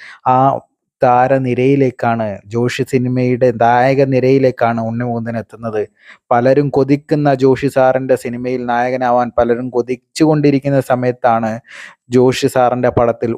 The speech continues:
ഉണ്ണി മുകുന്ദൻ നായകനാകുന്നത്. മോഹൻലാലിനും മമ്മൂട്ടിക്കും ദിലീപിനും സുരേഷ് ഗോപിക്കും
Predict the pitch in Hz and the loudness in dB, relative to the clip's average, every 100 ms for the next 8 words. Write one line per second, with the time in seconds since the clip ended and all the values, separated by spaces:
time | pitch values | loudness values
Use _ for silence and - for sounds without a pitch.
0 | 123 123 127 120 120 120 117 117 117 113 | -4 -2 0 -2 -4 -4 -4 -4 -4 -4
1 | 113 107 104 98 - _ _ 123 123 131 | -6 -4 -4 -4 -8 _ _ 0 2 2
2 | 127 123 123 123 117 117 127 135 123 131 | 2 2 0 -2 -4 -4 -2 -2 -2 -4
3 | 127 131 123 110 123 143 147 147 139 123 | -6 -6 -6 -2 4 4 4 2 0 0
4 | 135 139 165 - - 143 143 - 139 | 2 2 0 0 0 2 0 -2 -6